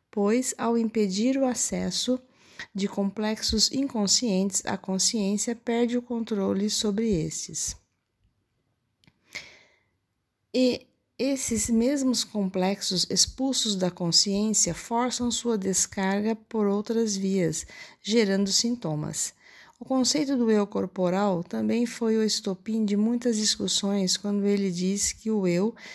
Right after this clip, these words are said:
é, sobretudo, uma projeção mental do corpo físico. Freud não deixa claro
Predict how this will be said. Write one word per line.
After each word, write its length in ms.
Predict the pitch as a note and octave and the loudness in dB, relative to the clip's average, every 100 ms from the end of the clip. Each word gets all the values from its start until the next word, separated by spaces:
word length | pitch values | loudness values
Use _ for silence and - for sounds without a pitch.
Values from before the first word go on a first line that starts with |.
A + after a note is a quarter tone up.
| - _ | -20 _
é, 220 | A3+ G#3+ | 0 2
sobretudo, 840 | - G3+ F3+ G#3 A3+ - C4 F#3+ - | 2 2 2 0 -4 -2 -2 -2 -2
uma 220 | A#3 A#3 | -2 -2
projeção 680 | A#3 B3+ B3 A3+ G3+ - A3+ | 0 0 2 2 0 0 0
mental 640 | A3+ B3 C4 B3 G#3 G#3 | 0 0 0 0 0 0
do 140 | G#3+ A#3 | 0 -2
corpo 380 | - A3 A3+ B3+ | -4 -4 -2 -6
físico. 680 | - F#3 E3+ E3 - - - - - - _ - | -2 -2 0 -4 -8 -12 -14 -14 -20 -20 _ -10
Freud 580 | - G#3 G3+ A3 A#3+ | 2 4 6 4 2
não 320 | A#3+ B3 D#4 D4 | 2 2 2 2
deixa 400 | A3 G#3 - F#3+ | 2 2 0 -2
claro 480 | - G#3 A3+ G3+ | -2 -2 2 0